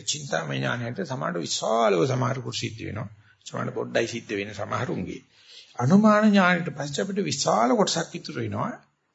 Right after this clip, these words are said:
සද්දීය සිද්ධාව යටතේ බුදුන් කියපු නිසා පිළිගන්න. ඒක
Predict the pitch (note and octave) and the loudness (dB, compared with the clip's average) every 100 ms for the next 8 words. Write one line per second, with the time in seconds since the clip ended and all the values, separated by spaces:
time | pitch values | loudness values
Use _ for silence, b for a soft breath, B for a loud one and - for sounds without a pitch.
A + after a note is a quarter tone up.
0 | - - C#3+ D#3+ F#3+ G#3+ F3 F#3 F3+ D3 | -6 -2 -2 2 2 4 0 0 -2 0
1 | F3 D#3+ - D#3+ C3+ D#3 D3+ - D3 D3 | 0 -2 -4 -6 -6 -4 -6 -6 -4 -2
2 | D#3+ D#3+ E3 F3+ D3 B2 A2 - _ _ | -2 0 0 0 -4 -6 -6 -8 _ _
3 | _ B B - A3+ | _ B B -6 -2